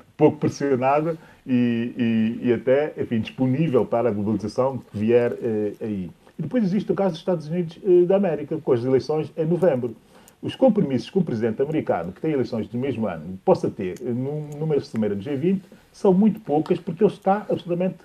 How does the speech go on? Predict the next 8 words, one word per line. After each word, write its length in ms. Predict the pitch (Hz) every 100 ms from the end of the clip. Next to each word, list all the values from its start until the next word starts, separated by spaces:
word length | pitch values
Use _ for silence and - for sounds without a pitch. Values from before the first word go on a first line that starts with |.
| _ - -
eh, 160 | 156 143
concentrado 760 | 208 190 170 135 139 156 180 185
e 60 | 185
focado 640 | - 156 - 143 165 165 - _ -
em 100 | 123
tentar 380 | 160 123 156 160
se 180 | -
reeleger. 680 | 160 139 151 170 160 185 131